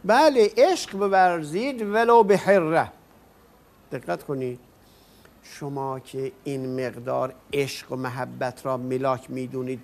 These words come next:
در فلان صحبت، اینجا گفتید تمام حب، تمام انواع حب، چون مطلقه،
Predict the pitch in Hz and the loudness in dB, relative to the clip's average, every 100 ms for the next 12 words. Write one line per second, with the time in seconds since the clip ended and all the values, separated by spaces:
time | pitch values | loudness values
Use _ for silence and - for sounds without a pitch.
0 | - 135 120 143 131 127 - 123 131 202 | -4 -4 -4 -6 -6 -6 -10 -8 -6 -6
1 | - 170 147 190 208 196 220 - _ - | -2 0 2 0 0 -2 -6 -12 _ -6
2 | 196 185 226 247 240 208 - 240 226 190 | -4 2 4 4 2 -4 2 6 6 6
3 | - - - - - 247 285 277 226 190 | -10 -20 -20 -10 -2 2 4 4 4 2
4 | 185 190 190 190 190 220 240 175 180 - | -4 -4 -2 -2 0 2 4 2 2 0
5 | 214 233 - - 170 165 180 202 139 | 0 -2 -8 -2 0 0 2 2 2